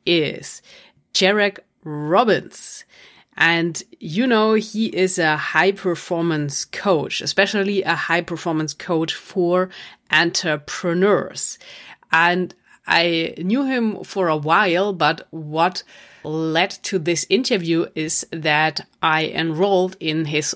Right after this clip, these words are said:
online course that I found, and I just loved it and got so much out of the course that I thought he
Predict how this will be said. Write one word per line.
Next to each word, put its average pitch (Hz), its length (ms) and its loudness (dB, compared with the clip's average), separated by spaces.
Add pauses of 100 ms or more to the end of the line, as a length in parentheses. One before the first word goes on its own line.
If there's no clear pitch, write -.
online 165 640 2
course - 600 0
that 160 180 2
I 139 160 0
found, 143 580 -4
and 165 600 2
I 165 80 0
just 214 500 -4
loved 170 480 2
it 202 260 2
and 160 360 -4
got 160 320 -2
so 185 260 2
much 175 300 0
out 165 160 2
of 175 120 -6
the 175 80 -4
course 165 420 -2
that 156 120 -2
I 147 100 0
thought 147 440 -2
he 185 420 0